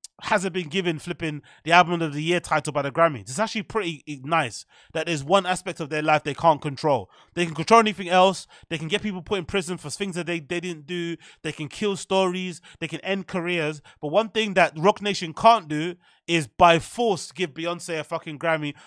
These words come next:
for Album of the Year. I'm actually happy about that. I'm not gonna lie. I'm actually happy about that 'cause it shows there's a limit to that sort of power. Um, there's another one here.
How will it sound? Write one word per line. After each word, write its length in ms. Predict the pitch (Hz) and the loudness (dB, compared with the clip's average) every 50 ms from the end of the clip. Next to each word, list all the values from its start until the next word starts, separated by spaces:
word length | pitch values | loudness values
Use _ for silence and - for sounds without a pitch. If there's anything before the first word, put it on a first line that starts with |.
| _ - | _ 2
for 80 | - | 4
Album 240 | 160 156 143 143 147 | 4 4 4 2 -6
of 120 | 143 139 | -8 -8
the 80 | 127 135 | -10 -10
Year. 260 | 143 147 131 107 95 - _ _ _ | -8 -8 -8 -8 -10 -14 _ _ _
I'm 140 | 135 151 190 | 0 2 2
actually 200 | 196 - 196 165 | 2 2 0 0
happy 220 | 165 170 - 156 | 0 0 0 0
about 240 | 143 120 131 117 104 | -2 -2 -2 -2 -2
that. 80 | - | -4
I'm 80 | 120 143 | -4 -2
not 120 | 165 165 | -2 -4
gonna 180 | - 160 143 131 | -4 -4 -6 -4
lie. 240 | 131 131 113 95 87 - - - - - | -2 -2 -4 -4 -8 -12 -20 -20 -8 -8
I'm 140 | 139 151 | 0 0
actually 200 | 170 156 - 160 | 0 0 2 0
happy 160 | 151 147 - 139 | -2 0 0 -4
about 240 | 123 113 117 110 | -4 -4 -6 -6
that 80 | 98 117 | -6 -8
'cause 140 | - 143 131 | -8 -6 -6
it 80 | 123 | -6
shows 260 | - - 180 180 165 139 | -4 2 2 2 4 4
there's 160 | 151 147 131 | 2 2 2
a 60 | 143 | 0
limit 360 | 143 156 170 165 160 143 127 - - - _ _ | 2 2 2 2 2 -2 -4 -6 -16 -20 _ _
to 100 | - 160 | -4 -2
that 140 | 160 156 147 | 0 0 0
sort 160 | - 160 147 | 0 0 0
of 120 | 123 - - | 0 0 4
power. 320 | - 202 196 151 113 85 - _ - - - - - - _ - | 6 8 8 8 4 0 -6 _ -20 -20 -20 -20 -20 -20 _ 2
Um, 380 | 151 156 151 151 151 143 143 139 | 4 6 6 4 2 -2 -6 -2
there's 160 | 156 165 151 | 0 0 2
another 240 | 160 185 208 208 202 | 4 4 4 4 6
one 200 | 190 196 185 175 | 4 4 2 4
here. 360 | 175 185 180 180 175 175 165 | 2 4 6 6 6 4 2